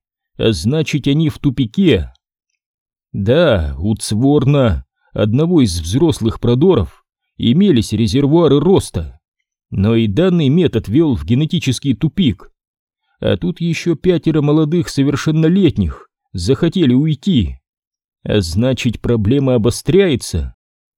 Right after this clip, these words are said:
И зачем Свёрлу бороться? Он сам подумывал отправиться на поиски Пенни Рояла, ибо он хотя бы осознавал,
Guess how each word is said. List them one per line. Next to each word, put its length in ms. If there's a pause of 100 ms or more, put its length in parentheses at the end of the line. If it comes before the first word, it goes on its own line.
(840)
И 180
зачем 560
Свёрлу 500
бороться? 720 (380)
Он 220
сам 300
подумывал 520
отправиться 600
на 100
поиски 440
Пенни 340
Рояла, 640 (540)
ибо 320
он 300
хотя 340
бы 180
осознавал, 880